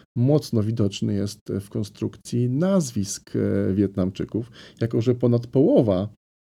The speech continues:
e, populacji wietnamskiej, e, nosi w swoim nazwisku część, człon, który właśnie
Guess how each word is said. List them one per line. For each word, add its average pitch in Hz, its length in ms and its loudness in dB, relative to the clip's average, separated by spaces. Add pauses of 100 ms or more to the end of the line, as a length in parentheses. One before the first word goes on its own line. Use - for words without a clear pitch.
(180)
e, 110 420 2
populacji 123 560 2
wietnamskiej, 113 840 -2 (340)
e, 117 120 -2
nosi 131 640 2
w 107 200 -4 (160)
swoim 110 760 -2 (240)
nazwisku 117 600 0
część, 123 680 -2 (100)
człon, 117 420 -2 (240)
który 147 260 0
właśnie 113 520 -2